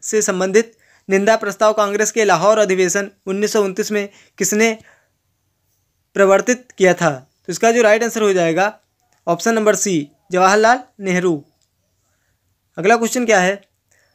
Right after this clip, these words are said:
सांची के दूसरे स्तूप में किसके अवशेष हैं? तो इसका जो राइट आंसर हो जाएगा ऑप्शन नंबर बी, महात्मा बुद्ध। किस सूफी संत ने कहा था कि हनूज दिल्ली दूर अस्त, दिल्ली अभी दूर है?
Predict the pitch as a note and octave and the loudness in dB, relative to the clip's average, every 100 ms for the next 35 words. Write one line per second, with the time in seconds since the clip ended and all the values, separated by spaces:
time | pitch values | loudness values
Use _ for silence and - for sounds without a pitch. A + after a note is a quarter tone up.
0 | - - G3+ G3+ C4 C4 A3+ G#3+ B3 B3+ | -8 -2 -2 0 -2 0 -2 -2 2 2
1 | B3 - A3+ A3+ G3+ G#3 - _ _ _ | 2 -4 -6 -2 -2 -4 -10 _ _ _
2 | _ _ _ - A3 A#3 A#3+ C4+ A#3 G#3+ | _ _ _ -4 -2 0 2 2 2 2
3 | G#3 - D3 C3+ _ _ _ _ _ _ | 0 0 -6 -10 _ _ _ _ _ _
4 | _ F#3 E3+ A#3+ B3+ B3+ G#3+ F#3+ A3 A#3+ | _ -6 0 2 4 2 2 0 0 0
5 | A3+ A3 F#3+ F3 G3 A3+ _ _ _ - | 0 2 2 2 0 -2 _ _ _ -4
6 | E3+ E3+ A3+ A3 G#3+ G3+ F#3+ E3 F3+ G3 | -2 0 -2 0 0 0 -4 -4 -6 0
7 | A3 A#3+ F3 D#3+ D3+ C3+ _ _ _ _ | 0 0 -4 -6 -6 -8 _ _ _ _
8 | _ _ _ C4 C4+ B3+ A3+ A3 B3 A#3 | _ _ _ -2 -2 -2 -2 0 0 0
9 | A3+ A#3+ A#3+ G#3+ A#3 A#3+ A#3 A#3 G#3+ - | 0 0 0 0 0 -2 -4 -6 -10 -12
10 | _ _ - G3+ A#3+ A#3 A3 F#3+ G#3 A3+ | _ _ -4 0 0 -2 -2 0 0 0
11 | G3+ A3+ A3+ _ _ - F#3+ - C#3+ - | 0 0 -2 _ _ -2 -2 -2 -14 -14
12 | _ _ _ _ _ D#3+ G3 B3 A3 A#3+ | _ _ _ _ _ -4 -2 2 2 2
13 | C#4+ - F3 F3+ G3+ F3 | -2 -8 -4 0 2 2